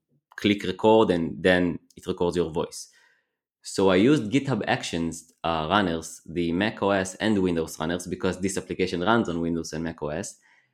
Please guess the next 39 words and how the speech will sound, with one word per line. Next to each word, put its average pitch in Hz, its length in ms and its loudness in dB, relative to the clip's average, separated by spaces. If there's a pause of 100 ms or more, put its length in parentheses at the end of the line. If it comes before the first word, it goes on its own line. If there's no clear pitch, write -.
(200)
And 90 220 -2
I 87 200 0
started 127 500 0
Audacity, 107 760 0 (320)
and 92 160 0
then 117 160 2
I 117 80 4
wrote 113 380 2
unit 123 320 2
tests - 540 -4
in 98 220 -2
Python 101 680 0
that 90 260 -4
actually 123 400 -2
test - 280 -4 (100)
the 98 100 2
application. 87 600 2
So 82 160 -4
it's 90 140 -4
funny 135 200 4
to 127 100 -4
think 117 260 0
that 92 140 -4
somewhere 127 760 2
in 101 120 -2
the 113 80 0
cloud, 90 440 0 (380)
a 92 60 -6
computer, 98 560 0
you 85 140 0
know, 92 340 0 (480)
starts, - 640 -2
starts 127 540 4
a 92 80 -2
pipeline, 110 640 0
a 82 80 -4
workflow 110 540 2
or 87 120 2
whatever, 120 480 0